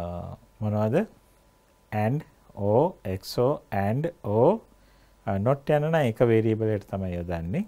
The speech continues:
ඔබ දන්නවා. අ, දොළහ පන්තිදී ඔබ ඉගෙන ගත්ත මේවා. අ, කොහොමද මේ and එක යොදන්නේ? ඩොලර් X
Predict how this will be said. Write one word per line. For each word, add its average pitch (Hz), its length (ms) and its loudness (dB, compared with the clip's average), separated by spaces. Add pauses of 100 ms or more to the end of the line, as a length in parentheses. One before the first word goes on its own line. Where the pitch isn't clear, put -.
(120)
ඔබ 92 140 -8
දන්නවා. 92 480 -6 (800)
අ, 90 300 -6
දොළහ 95 320 -4
පන්තිදී 95 520 -4
ඔබ 90 140 -6
ඉගෙන 92 280 -4
ගත්ත 104 280 -6
මේවා. 113 360 -2 (920)
අ, 95 340 -4
කොහොමද 165 460 2
මේ 156 200 0
and 123 280 0
එක 143 100 4
යොදන්නේ? 147 500 2 (420)
ඩොලර් 113 460 6
X - 340 -16